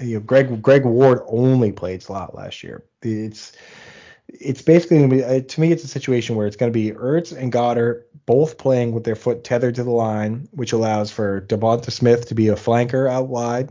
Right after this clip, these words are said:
a step back, and then one other guy either playing flanker on the other side or playing slot in between Devonta Smith or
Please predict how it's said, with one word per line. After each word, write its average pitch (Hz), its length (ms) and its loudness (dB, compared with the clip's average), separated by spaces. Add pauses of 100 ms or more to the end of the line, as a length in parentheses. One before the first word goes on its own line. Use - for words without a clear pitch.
(140)
a 120 80 -6
step 107 260 -2
back, 139 400 -2 (160)
and 127 120 0
then 120 160 4
one 120 140 4
other 117 180 2
guy 110 520 2 (260)
either 123 180 0
playing 110 280 -2
flanker 127 400 0
on 104 60 -4
the 120 100 0
other 170 120 0
side 160 280 0
or 123 80 -2
playing 107 320 -4
slot 107 500 -2 (240)
in 123 120 -2
between 107 560 -2 (100)
Devonta 107 380 0
Smith 104 500 -2
or 101 640 -2